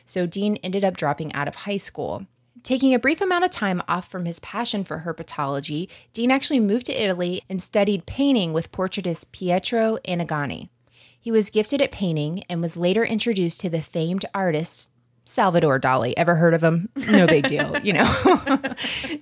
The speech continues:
He, he ended up actually spending a great deal of time with him in studying and developing his own style.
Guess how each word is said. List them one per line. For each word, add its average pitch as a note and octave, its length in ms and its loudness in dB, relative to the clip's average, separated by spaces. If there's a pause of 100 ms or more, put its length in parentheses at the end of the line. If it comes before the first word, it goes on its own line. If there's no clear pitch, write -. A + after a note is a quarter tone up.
(100)
He, C4 340 2
he C#4 220 0
ended C#4+ 160 2
up D4 100 4
actually - 280 0
spending F#3+ 280 -4
a E3+ 60 0
great E3 360 -6
deal A#3+ 140 0
of C#4+ 80 -2
time A#3 300 0
with F#3+ 120 4
him D3+ 180 -6
in D3+ 140 -10
studying F3 640 -2
and E3+ 140 -10
developing D3 420 -4
his D3 200 -8
own C#3+ 200 -8
style. C#3+ 540 -4